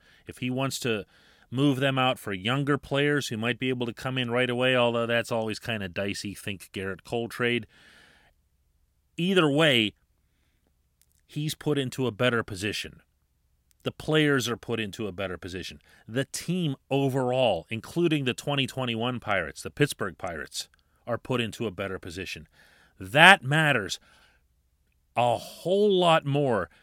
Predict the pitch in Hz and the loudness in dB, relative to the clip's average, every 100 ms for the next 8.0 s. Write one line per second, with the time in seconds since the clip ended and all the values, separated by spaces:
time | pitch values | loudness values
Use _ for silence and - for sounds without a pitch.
0 | _ 104 123 113 131 135 123 120 123 - | _ -6 -4 2 2 2 0 0 -2 -2
1 | 123 117 - 101 120 123 123 - 127 113 | -6 -6 -8 -6 -2 -2 -4 -6 -4 -2
2 | 113 - - 110 113 107 90 110 101 92 | -2 -6 -8 -4 -2 -2 -4 -4 -4 -6
3 | - - - 120 101 85 73 _ _ _ | -12 -10 -2 0 2 -2 -6 _ _ _
4 | _ _ _ _ _ _ _ _ _ _ | _ _ _ _ _ _ _ _ _ _
5 | _ _ _ _ _ _ _ _ _ _ | _ _ _ _ _ _ _ _ _ _
6 | - 120 113 120 127 113 113 107 82 104 | -4 -2 0 0 0 -2 -4 -4 -4 -4
7 | 107 - 95 98 82 - 107 90 - | -4 -6 -8 -8 -8 -2 0 0 -4